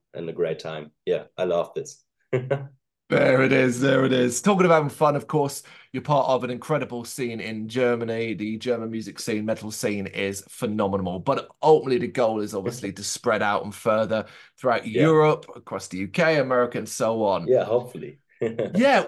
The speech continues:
Speaker 2: Well, what do you see? How do you, h-, what do you see as the biggest challenge for Mavis to kind of get out there a bit more, to spread your name around the world?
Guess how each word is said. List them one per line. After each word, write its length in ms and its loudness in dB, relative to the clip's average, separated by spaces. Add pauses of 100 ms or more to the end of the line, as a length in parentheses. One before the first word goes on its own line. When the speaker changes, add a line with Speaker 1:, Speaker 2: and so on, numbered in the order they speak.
(360)
Speaker 2:
Well, 240 -6
what 300 -2
do 100 -4
you 140 0
see? 680 -2
How 220 -2
do 100 -2
you, 240 -2 (240)
h-, 200 -14 (400)
what 120 -4
do 80 -2
you 80 -2
see 220 -6
as 100 -2
the 80 -6
biggest 320 -2
challenge 440 0
for 100 -8
Mavis 520 -4
to 100 -10
kind 280 2
of 160 -2 (220)
get 280 2
out 220 -2
there 160 -2
a 40 -6
bit 200 -2
more, 180 0
to 120 -14
spread 440 0
your 140 0
name 340 -4
around 300 -2
the 80 -6
world? 480 -8